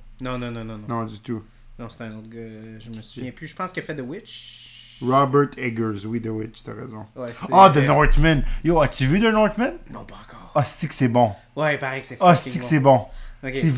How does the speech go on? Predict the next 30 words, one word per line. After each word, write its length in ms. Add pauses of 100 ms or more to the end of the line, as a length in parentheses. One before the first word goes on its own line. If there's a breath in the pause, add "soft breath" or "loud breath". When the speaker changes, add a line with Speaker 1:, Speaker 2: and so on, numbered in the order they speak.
(100)
Speaker 2:
c'est, 220
c'est 200
brutal, 760 (180 loud breath)
c'est 180
violent, 680 (140)
Speaker 1:
Mm. 80
Speaker 2:
c'est 320
incroyable. 760
Speaker 1:
Ah, 160
j'ai 120
hâte 120
de 60
le 80
voir. 240
Speaker 2:
Ah, 80
faut 160
qu'on 160
en 120
parle 280
Speaker 1:
Ça 80
Speaker 2:
en 20
Speaker 1:
fait, 120
Speaker 2:
est, 40
Speaker 1:
ça 140
Speaker 2:
c'est 60
que 60
Speaker 1:
fait 120
Speaker 2:
c'est 40
bon. 160 (540 soft breath)
Speaker 1:
Ça, 140